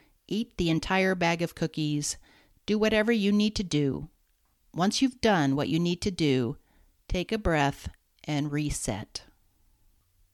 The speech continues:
You know why you started your business in the first place, and that hasn't changed. You wanted to create something of your own. You wanted to provide a better working environment for yourself and your employees.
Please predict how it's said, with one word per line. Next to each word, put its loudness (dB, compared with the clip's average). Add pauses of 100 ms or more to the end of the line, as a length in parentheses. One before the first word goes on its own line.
(180)
You 6
know 4
why 2
you -2
started -2
your 2
business 0
in -2
the 2
first -4
place, -4
and -2
that -2
hasn't -2
changed. -4 (880)
You -2
wanted 2
to 2
create 2
something 0
of 0
your 2
own. 2 (1200)
You 0
wanted 2
to 0
provide 4
a 0
better 2
working 0
environment 2
for -6
yourself 0
and 0
your 2
employees. -2